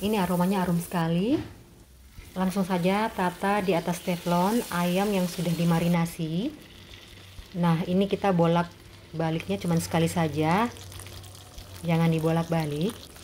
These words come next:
Nah, kalau bagian bawahnya sudah matang atau sudah kecoklatan, ini sudah bisa dibalik.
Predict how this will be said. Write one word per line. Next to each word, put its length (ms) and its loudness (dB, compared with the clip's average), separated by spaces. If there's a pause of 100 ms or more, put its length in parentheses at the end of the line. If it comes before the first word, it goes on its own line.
(1200)
Nah, 240 4
kalau 160 4
bagian 320 2
bawahnya 320 4
sudah 240 2
matang 560 0
atau 240 0
sudah 240 0
kecoklatan, 560 -2
ini 160 2
sudah 240 0
bisa 160 0
dibalik. 480 2